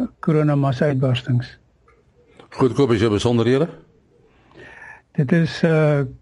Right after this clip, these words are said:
Speaker 1: Kobus Olkers by gmail dot com, K O B U S O L C K E R S by gmail dot com.
Speaker 2: Baie dankie. Dit was, eh, Kobus Olkers daar in Amerika.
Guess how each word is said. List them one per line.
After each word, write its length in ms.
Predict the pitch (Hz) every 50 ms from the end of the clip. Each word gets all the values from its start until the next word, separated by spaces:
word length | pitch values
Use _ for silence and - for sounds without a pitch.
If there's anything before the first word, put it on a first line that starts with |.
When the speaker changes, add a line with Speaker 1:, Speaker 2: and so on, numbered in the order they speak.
| _ _ _ _ - - _ - 294
Speaker 1:
Kobus 340 | - - 170 156 165 151 -
Olkers 340 | 180 160 143 - 180 147 143
by 180 | 139 139 139 123
gmail 380 | - - 156 151 147 147 139
dot 240 | 131 131 131 - -
com, 300 | - 208 208 233 214 -
K 80 | - 214
O 400 | 208 208 214 220 190 180 175 165
B 140 | 147 147
U 580 | 175 175 180 196 240 185 170 202 226 165 156 147
S 260 | - - - - - _ - _ _ _ - - - _ _ _
O 100 | - 175
L 260 | 170 170 156 143 139 131
C 260 | 123 - - 160 139
K 100 | 123 - 139 131 143
E 140 | 151 143
R 160 | 143 135 139 151
S 280 | 175 180 180 - - - - -
by 180 | 175 151 147
gmail 480 | 139 120 - - 160 147 143 135 131 127
dot 260 | 127 135 123 120 -
com. 300 | - - 123 110 104 110 - _ _ _ _ _ _ _ _ _ _ _ _ _ _ _
Speaker 2:
Baie 260 | - 92 101 107 117
dankie. 520 | 139 143 131 147 135 101 82 71 - -
Dit 180 | 92 101 92 -
was, 240 | 120 110 - - 127
eh, 160 | 117 110 107 98
Kobus 300 | - 135 143 127 135 117
Olkers 680 | 143 139 143 139 - 143 104 85 - - - - - -
daar 500 | - 95 90 98 95 95 92 87 - -
in 340 | 90 87 87 85 85 - -
Amerika. 600 | 80 80 78 80 80 78 73 - - 76 69